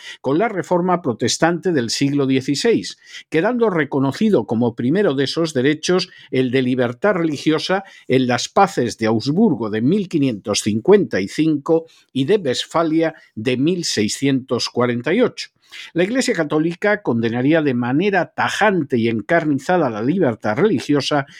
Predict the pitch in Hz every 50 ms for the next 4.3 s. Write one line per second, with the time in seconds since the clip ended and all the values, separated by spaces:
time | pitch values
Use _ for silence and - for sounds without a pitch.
0 | - - - - 131 139 - - - - 147 147 147 139 - - 226 240 226 -
1 | - 180 147 143 131 123 120 113 - 185 190 180 165 131 123 117 117 113 120 135
2 | 190 233 220 190 139 113 110 107 104 92 - 160 156 156 147 - - 104 98 -
3 | - 92 95 - - 190 208 190 156 - - 190 202 190 - - 185 180 170 160
4 | - - 165 160 156